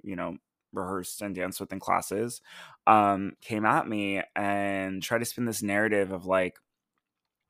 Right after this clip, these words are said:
me trying to feud them. And I would go, "No, I'm only retweeting this video because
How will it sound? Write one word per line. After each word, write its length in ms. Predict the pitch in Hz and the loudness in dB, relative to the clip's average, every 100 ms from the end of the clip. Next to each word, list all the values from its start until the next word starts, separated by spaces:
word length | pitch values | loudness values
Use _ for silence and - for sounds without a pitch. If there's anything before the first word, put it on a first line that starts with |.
| _ | _
me 560 | 104 104 104 104 104 101 - _ _ _ - | -2 0 0 0 2 0 -2 _ _ _ -14
trying 240 | - 104 | -6 -4
to 80 | 92 | -4
feud 340 | - 117 120 | -4 -2 0
them. 260 | 107 95 92 | 4 2 4
And 80 | 92 | 0
I 80 | |
would 80 | 95 | 0
go, 200 | 95 95 | 2 0
"No, 500 | 95 104 107 107 101 | -2 0 2 4 4
I'm 240 | 90 98 98 | 2 2 -2
only 180 | 104 | -4
retweeting 420 | 110 107 - 104 95 | -4 -4 -4 -4 -4
this 180 | 92 | -6
video 320 | - 95 98 90 | -4 0 0 0
because 500 | 87 98 90 87 | -2 -2 -2 -4